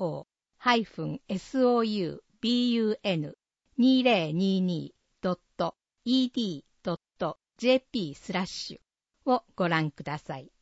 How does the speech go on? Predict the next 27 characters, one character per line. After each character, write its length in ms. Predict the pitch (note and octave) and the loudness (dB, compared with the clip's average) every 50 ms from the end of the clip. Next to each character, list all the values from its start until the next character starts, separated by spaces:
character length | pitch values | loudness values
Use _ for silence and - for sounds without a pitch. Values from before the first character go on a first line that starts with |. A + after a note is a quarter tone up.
| _ _ _ _ _ _ _ _ _ _ _ _ _ _ _ _ _ _ _ | _ _ _ _ _ _ _ _ _ _ _ _ _ _ _ _ _ _ _
大 220 | - A#3+ B3+ C4+ | 2 2 2 2
会 260 | - - C4 B3 B3 B3 | 4 4 4 4 4 4
ホ 200 | G#3 A#3+ B3+ B3+ | 2 2 4 4
ー 40 | |
ム 140 | A#3+ A#3+ A#3+ | 4 4 2
ペ 220 | A3 - A#3 A3 G3 | 2 0 0 0 0
ー 40 | |
ジ 120 | F3 - D#3+ | 0 -2 -4
の 160 | D#3 D3+ D3+ | -4 -4 -6
キ 240 | - - - A#3 B3 | -6 -4 0 2 2
ュ 60 | B3 | 4
ー 140 | B3 A#3 A#3 | 4 4 2
ア 40 | A3+ | 2
ー 20 | |
ル 120 | A3+ A#3 | 0 0
コ 200 | - - A3+ G#3+ G3 | -2 0 0 0 0
ー 40 | E3+ | -2
ド 160 | F3 D#3+ D3+ | -2 -4 -4
が、 180 | D3+ D3 D3+ - _ _ _ _ _ | -4 -6 -6 -8 _ _ _ _ _
斜 400 | - F#3+ G3 G#3 A#3 A#3 A#3+ A#3 | -2 0 2 2 2 2 2 2
面、 320 | A3+ G#3+ G#3 G3+ G3+ G#3 - _ _ - | 0 0 -2 -4 -6 -8 -10 _ _ -18
四 240 | - - - D4 | -12 -4 0 2
面 280 | C#4 B3+ A3 E3+ D#3 D#3 | 4 4 4 2 0 -4
中 340 | - - - B3 B3 B3 B3 A#3+ | -6 -4 -2 0 0 2 2 2
央 160 | A3+ G#3+ F#3+ | 2 2 0
よ 200 | E3 E3+ D#3+ D#3+ | 0 -2 -4 -6
り、 180 | D#3+ D#3+ - | -6 -10 -14